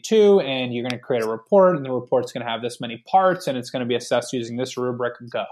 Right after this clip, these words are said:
Right? So to what degree that's teacher-led, I mean, it's hard to give direct, to not give directions as an educator, but the bulk of the work there is still being driven by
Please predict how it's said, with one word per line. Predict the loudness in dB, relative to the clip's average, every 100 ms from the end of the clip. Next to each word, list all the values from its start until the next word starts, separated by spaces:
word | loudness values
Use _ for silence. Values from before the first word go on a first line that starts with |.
| -14 _ _ _ _ _
Right? | -4 -2
So | 4 4 4
to | 2
what | 4 4
degree | 4 4 6
that's | 4 2 -2
teacher-led, | -2 -2 0 2 2
I | 2
mean, | 0
it's | -4 -2
hard | 0 0
to | -4 -6 _ _ _
give | -2 0
direct, | -2 -2 -4 -6 -10 -4
to |
not | 0 0 2
give | 0
directions | 0 -4 -4 -2 -2 0 0
as | 0
an | 0
educator, | -2 -2 -2 0 -2 -8 -20 -10 4
but | 6 6
the | 2
bulk | 6 8 8 8
of | 6
the | 6
work | 6 6 4
there | 2 2
is | -2
still | 0 0
being | 2 -4 -4
driven | -4 -2 -4 -6
by | -2 -2 -4